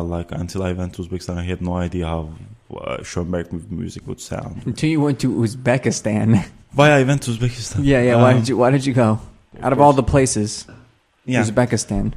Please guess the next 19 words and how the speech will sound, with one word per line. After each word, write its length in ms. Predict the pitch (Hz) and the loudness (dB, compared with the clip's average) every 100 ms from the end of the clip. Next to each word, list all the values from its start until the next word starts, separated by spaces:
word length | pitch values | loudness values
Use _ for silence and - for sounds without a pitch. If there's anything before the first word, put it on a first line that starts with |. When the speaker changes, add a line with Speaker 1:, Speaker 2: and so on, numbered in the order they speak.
| - | 4
Speaker 1:
Well, 200 | 175 - | 6 6
of 160 | 147 - | 2 4
course, 300 | 175 175 - | 4 4 0
if 220 | 113 135 | -4 -2
you 60 | 156 | 2
want 180 | 151 156 | 2 0
to 60 | |
study 260 | - - 143 | -2 0 0
composition, 640 | - 156 160 160 - 233 | 2 0 0 -2 2 4
what, 320 | 117 110 - - | 6 4 0 0
uh, 440 | 101 101 101 101 | 2 6 4 4
as 180 | 101 95 | 0 2
a 60 | 95 | 0
Turkish 640 | - 113 - 98 - - | 2 -2 0 -4 -4 -10
student, 680 | - - 113 92 87 98 - | -10 0 2 2 -2 -6 -8
young 360 | 87 85 87 - | -6 -6 -10 -12
guy, 480 | 117 95 90 107 - | -8 -6 -6 -8 -12
uh, 380 | 60 87 85 76 - - - | -10 -8 -6 -8 -10 -18 -8
well, 260 | 101 92 | -4 -4